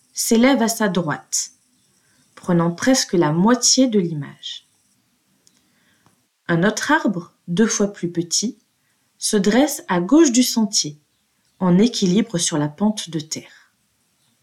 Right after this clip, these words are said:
Le haut de ces deux arbres s'élève jusqu'au ciel, visible derrière eux. Entre les deux, contrastant avec le bleu du ciel,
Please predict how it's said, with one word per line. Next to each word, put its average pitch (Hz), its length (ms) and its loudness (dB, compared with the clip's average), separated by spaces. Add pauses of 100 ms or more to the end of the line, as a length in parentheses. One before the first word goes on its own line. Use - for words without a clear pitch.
(1300)
Le 156 240 -4
haut 247 100 6
de 190 140 2
ces 160 220 -2
deux 175 240 0
arbres 214 340 0
s'élève 180 460 0
jusqu'au 202 400 0
ciel, 190 580 -2 (320)
visible 180 640 -2
derrière 151 480 -2
eux. - 80 -18 (1700)
Entre 175 280 -2
les 175 160 6
deux, 247 300 0 (440)
contrastant 196 680 0
avec 147 320 -2
le 143 80 -2
bleu 175 280 0
du 170 120 -6
ciel, 180 560 -2